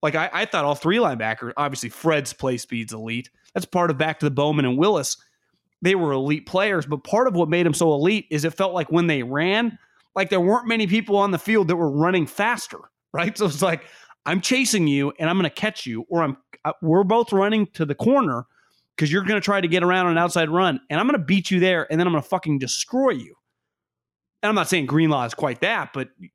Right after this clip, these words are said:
when, the more and more speed you have on the field, like, I, that's the Niners' one problem at corner, losing Verrett. Like, Verrett can run. So now it's like, you know, Mosley's not a speed guy.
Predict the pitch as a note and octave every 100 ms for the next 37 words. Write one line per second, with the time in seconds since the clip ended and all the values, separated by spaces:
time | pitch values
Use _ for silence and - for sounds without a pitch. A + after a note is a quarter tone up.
0 | _ _ D3 E3 E3+ E3 F3 A3+ A3+ F#3+
1 | G3 E3 - - - E3+ G3+ G#3+ F#3 F3+
2 | F3 F3+ F3+ D#3+ - E3+ G3 D#3+ E3 E3
3 | F#3 G3 F3 D3 D3+ F3 D#3 C#3+ D3+ C#3
4 | D#3 D3+ C3 - F#3 C4+ C#3+ A#2+ _ _
5 | _ _ _ D#3 E3+ E3+ D#3 C#3 C3+ D3
6 | A3 B3 C#3+ C#3 D#3 D#3+ D3+ - C#3 A#2
7 | A#2 D3+ C4 - - _ _ - D3+ F3+
8 | F3+ D#3 D3+ C3+ G#3 G3+ D3 D#3+ F3 G3
9 | F3+ F#3+ - F#3+ F#3+ E3 F3 F3+ F3+